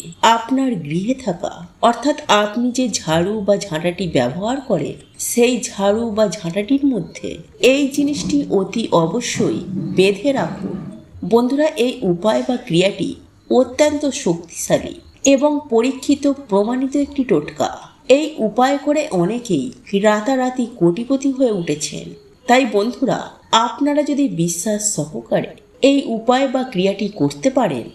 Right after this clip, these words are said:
তাহলে আপনিও রাতারাতি খুব সহজেই কোটিপতি হয়ে যাবেন সুনিশ্চিতভাবে। বন্ধুরা, এই উপায় বা ক্রিয়াটির পর আপনারা যদি কোনো ফলাফল না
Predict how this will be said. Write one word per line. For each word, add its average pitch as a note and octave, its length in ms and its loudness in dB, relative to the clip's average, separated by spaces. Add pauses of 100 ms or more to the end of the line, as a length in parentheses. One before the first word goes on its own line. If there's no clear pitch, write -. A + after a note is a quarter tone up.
(200)
তাহলে B3+ 500 2
আপনিও G#3 680 0
রাতারাতি E3+ 640 -4 (280)
খুব D4+ 320 2
সহজেই B3 600 -2
কোটিপতি B3 680 0
হয়ে A#3 220 0
যাবেন D#3+ 440 -4 (260)
সুনিশ্চিতভাবে। B3 1300 -2 (420)
বন্ধুরা, C#4+ 400 4 (300)
এই B3 300 4
উপায় A3+ 360 2
বা B3+ 140 0
ক্রিয়াটির G#3 640 -2
পর D3 260 2 (240)
আপনারা A3 500 2
যদি C4+ 220 0
কোনো G#3+ 340 0 (120)
ফলাফল F#3+ 540 2
না D#3 240 0